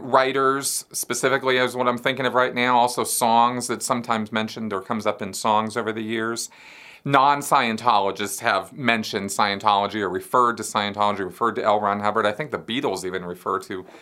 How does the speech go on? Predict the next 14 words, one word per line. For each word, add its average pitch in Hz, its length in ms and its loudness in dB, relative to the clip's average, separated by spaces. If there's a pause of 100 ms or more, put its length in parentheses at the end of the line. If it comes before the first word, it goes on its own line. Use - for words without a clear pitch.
(240)
Hubbard 104 320 4
at 95 140 2
one 98 220 2
point, 98 280 -2
or 92 60 -6
Saint 104 320 -4
Hill 117 200 2
or 98 180 2
something 92 340 -8
in 90 60 -8
one 95 120 -2
of 92 80 -2
their 117 140 0
songs. 85 500 -6